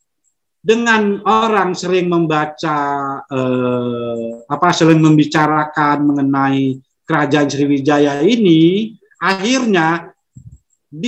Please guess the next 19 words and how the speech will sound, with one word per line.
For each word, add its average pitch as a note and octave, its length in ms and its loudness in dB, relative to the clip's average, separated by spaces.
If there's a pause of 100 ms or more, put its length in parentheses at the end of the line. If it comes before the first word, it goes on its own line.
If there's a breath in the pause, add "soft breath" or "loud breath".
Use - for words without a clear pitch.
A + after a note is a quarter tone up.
Palembang D#3 560 -2
itu B2+ 240 -4
sebetulnya C3+ 720 -2
ada C3+ 320 0
yang G3 160 0
namanya E3 480 0
Kesultanan F#3 1120 0
Darussalam F#3 960 0
Palembang. E3+ 720 0 (800)
Nah, G#3 160 -2
ini C#4+ 240 4
real C4+ 480 4
ini. C3 320 0 (400)
Ini A#3 200 0 (440)
apa A3+ 400 -2
ya, D3+ 240 -2
kerajaan G#3 480 0
yang A#3 160 -2
real A#3 320 4